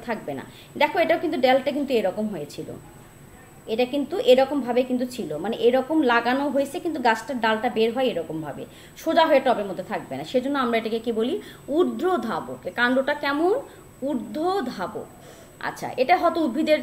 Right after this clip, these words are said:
এটাই হচ্ছে তার, আহ, সালোক সংশ্লেষণ বা তার শারীরবৃত্তীয় কাজ সাধনের জন্য এই অবস্থাটাই তার হতো, তার হয়তো তার জন্য suitable বা তার জন্য ভালো, সেজন্য সে এরকমভাবেই সে অবস্থান করে।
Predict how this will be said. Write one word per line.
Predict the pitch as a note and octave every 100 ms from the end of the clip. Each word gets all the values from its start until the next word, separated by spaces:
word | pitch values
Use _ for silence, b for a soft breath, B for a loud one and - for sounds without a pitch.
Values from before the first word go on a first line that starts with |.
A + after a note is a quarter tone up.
| - - - -
এটাই | B3+ D#4 C#4+
হচ্ছে | C4+ B3+
তার, | A#3+ G#3+
আহ, | G3+ - - G#3 G3+ G#3 G#3 G#3
সালোক | C4 C4+ B3+
সংশ্লেষণ | B3+ A#3+ A#3+ A#3 A#3 B3 A3+
বা | G#3 G3+
তার | G#3
শারীরবৃত্তীয় | - A#3+ A#3+ A#3+ A3 - A3
কাজ | A3 G#3
সাধনের | G#3 A3+ G#3 A3 G#3+
জন্য | G#3+ G#3+
এই | A3+ C4+
অবস্থাটাই | A3 A3+ B3 - D4+ D#4+
তার | A3+
হতো, | G3 F3+ - F#3+ -
তার | G3 F#3+
হয়তো | F#3 F3+ G3 B B -
তার | G#3
জন্য | G3 G#3
suitable | - C#4 C4 G#3+ F3
বা | E3
তার | F3+ G#3
জন্য | G#3+ A3+ G#3+ -
ভালো, | F3 E3+
সেজন্য | - B3 D#4 F#4+
সে | -
এরকমভাবেই | C4 G#3+ G#3+ A3+ F#3+ F#3+ D4+
সে | C4+
অবস্থান | F3+ F3 - B2 A#2
করে। | -